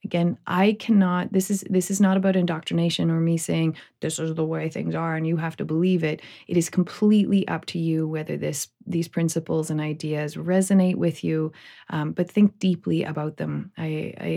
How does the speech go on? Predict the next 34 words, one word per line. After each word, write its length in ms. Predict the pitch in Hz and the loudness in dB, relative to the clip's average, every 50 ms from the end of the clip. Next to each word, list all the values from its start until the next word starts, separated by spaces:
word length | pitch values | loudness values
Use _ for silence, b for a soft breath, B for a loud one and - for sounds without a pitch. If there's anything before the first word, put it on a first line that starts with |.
| - - | -2 0
a 60 | - | 0
loss, 440 | 170 175 175 180 180 170 165 - - | 2 2 2 0 0 -2 -4 -4 -6
a 120 | - 170 | -6 -4
profound 840 | - - 180 - - - - - - 180 170 175 180 180 180 175 165 | -4 -6 -6 -6 -10 -18 -14 -12 -12 -6 -2 0 2 4 4 4 2
loss 360 | 165 160 160 156 151 143 - | 2 -2 -2 -4 -6 -8 -10
of 100 | 165 - | -12 -12
philosophy, 720 | - - 156 151 156 151 147 151 147 - 151 147 - 156 151 | -10 -8 -6 -6 -4 -4 -4 -6 -6 -6 -8 -6 -6 -8 -6
I 120 | 147 143 | -6 -8
think, 260 | 143 - 156 156 143 | -8 -6 -8 -8 -6
has 220 | - 156 143 147 - | -6 -6 -6 -6 -6
occurred 480 | 147 - - - 160 156 156 151 151 | -8 -8 -6 -4 -2 -2 -2 -2 -4
in 180 | - - 160 156 | -4 -4 -4 -4
our 140 | 151 151 151 | -4 -4 -4
civilization, 920 | - 160 156 156 151 151 151 147 160 165 170 175 - - 170 165 165 160 165 B B B B B B B B | -4 -4 -4 -4 -4 -4 -6 -4 -2 -2 -2 0 0 0 0 0 0 0 -2 B B B B B B B B
um, 420 | 156 147 143 143 139 139 139 139 - _ _ _ _ - | -8 -6 -6 -6 -6 -6 -8 -10 -14 _ _ _ _ -8
due 180 | 147 151 151 | -6 -6 -6
to 400 | 143 - - 156 147 147 151 151 - _ | -6 -4 -4 -4 -2 -4 -6 -6 -10 _
scientism 760 | _ - - 165 156 160 156 151 - 180 170 185 208 233 233 | _ -8 -6 -2 0 0 0 2 0 0 2 6 6 6 6
and 180 | - 160 156 151 | 6 2 -2 -4
actually 300 | 147 151 143 - 151 143 | -4 -6 -4 -4 -4 -4
science 360 | 139 - 156 151 151 143 - | -2 -2 -2 -2 -2 -4 -2
not 380 | - 151 151 160 180 - - 165 | -2 -2 -2 -2 -2 -4 -2 -2
being 260 | 165 160 156 156 151 | 0 0 2 0 0
rooted 300 | 160 160 160 160 160 160 | 0 0 0 0 -2 -2
in 120 | 156 156 | -2 -2
its 180 | 156 156 156 - | -4 -4 -6 -8
foundation, 640 | - 160 156 160 156 160 160 160 - 202 202 220 214 | -6 -4 -2 0 0 0 -2 0 2 4 4 4 4
which 180 | 170 143 - | 2 0 -4
was 140 | - 156 - | -8 -10 -8
always 340 | - - 156 151 151 151 160 | -8 -6 -6 -4 -4 -2 0
meant 280 | 170 165 165 180 170 - | 2 2 2 2 0 -2
to 120 | - 180 | -4 -4
be 220 | 160 165 156 160 | -2 -2 -2 -2
philosophy. 720 | 165 - - 165 156 151 151 - - 170 - 196 202 226 240 | -4 -4 -4 -4 -4 -4 -4 -6 -8 -6 -2 0 0 0 0